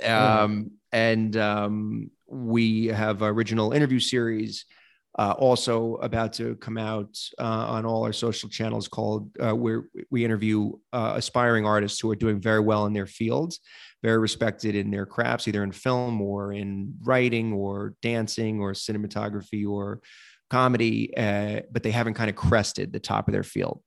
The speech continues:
Speaker 2: And it's
Speaker 1: Yeah.
Speaker 2: called, uh, Why Aren't You Famous? Um,
Speaker 1: Mm.
Speaker 2: and that's, um, that's coming out soon. We're excited about that. Um,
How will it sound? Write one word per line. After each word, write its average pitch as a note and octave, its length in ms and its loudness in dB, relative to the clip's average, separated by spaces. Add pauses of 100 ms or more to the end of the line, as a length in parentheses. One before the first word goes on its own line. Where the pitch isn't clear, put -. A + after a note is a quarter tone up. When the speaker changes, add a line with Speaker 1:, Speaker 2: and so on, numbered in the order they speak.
Speaker 2:
And G#2+ 100 -4
it's A2 140 -6
Speaker 1:
Yeah. G#2 100 -6
Speaker 2:
called, G2+ 340 0
uh, F#2 120 -2
Why A2 280 2
Aren't G#2+ 220 0
You G#2+ 100 -2
Famous? - 600 -10 (500)
Um, F2+ 640 -2
Speaker 1:
Mm. A#2 280 -4
Speaker 2:
and G2 180 -4
that's, G#2+ 420 -2
um, F2 520 -2 (240)
that's A2 240 0
coming G#2+ 260 -4
out G2+ 180 -4
soon. G#2 180 -4
We're G2+ 120 -4
excited G2+ 360 -2
about G2 320 -2
that. G2+ 400 -2 (640)
Um, F#2+ 600 -2